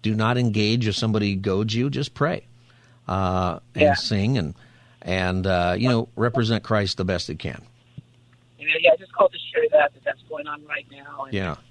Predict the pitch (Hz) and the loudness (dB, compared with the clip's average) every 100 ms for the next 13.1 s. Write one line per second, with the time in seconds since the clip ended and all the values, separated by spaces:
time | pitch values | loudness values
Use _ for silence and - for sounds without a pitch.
0 | - - - 143 _ - 208 131 127 - | -20 -14 -14 -16 _ -8 2 6 6 4
1 | _ _ - 120 120 107 117 107 107 117 | _ _ -2 2 2 2 2 2 2 -2
2 | - - 135 139 127 120 - 123 123 117 | -8 0 0 2 2 0 2 4 4 4
3 | 90 98 110 104 98 98 120 127 127 127 | 2 0 -2 -2 -2 0 2 4 4 2
4 | 220 196 151 123 117 107 113 117 151 160 | 2 2 2 2 2 2 2 2 2 2
5 | 147 143 147 95 98 110 113 117 123 113 | 2 2 0 -2 0 0 0 0 0 0
6 | 107 101 95 107 117 120 131 127 131 139 | 2 0 0 -2 0 0 0 0 0 0
7 | 113 131 139 - 101 104 104 110 - 98 | 0 0 0 0 0 0 -2 -2 0 0
8 | 98 104 95 104 - 107 101 101 95 92 | 0 -2 -2 -2 -4 -4 -2 -2 -2 -2
9 | 101 90 87 107 139 226 - - - - | -2 -2 -2 -2 0 -2 -6 -18 -18 -2
10 | 123 131 147 147 139 139 131 131 - 226 | 2 4 2 2 4 4 4 2 0 -2
11 | 165 107 113 127 147 135 127 107 104 131 | -4 -2 0 0 0 0 2 0 0 0
12 | 135 143 123 113 120 151 160 139 143 113 | 0 0 2 2 2 2 2 2 0 -2
13 | - | -6